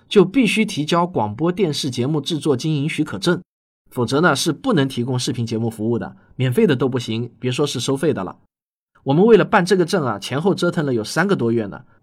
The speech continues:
说实话不是太容易啊。微信小程序提供的视频组件目前看来啊还有一些问题，比如说啊，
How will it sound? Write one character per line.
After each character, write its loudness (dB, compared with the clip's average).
说 2
实 2
话 2
不 0
是 0
太 0
容 0
易 2
啊。 -4
微 2
信 2
小 2
程 0
序 0
提 0
供 4
的 4
视 -2
频 0
组 -6
件 0
目 0
前 -2
看 0
来 -2
啊 0
还 -4
有 0
一 0
些 -4
问 0
题， -10
比 0
如 4
说 2
啊， 2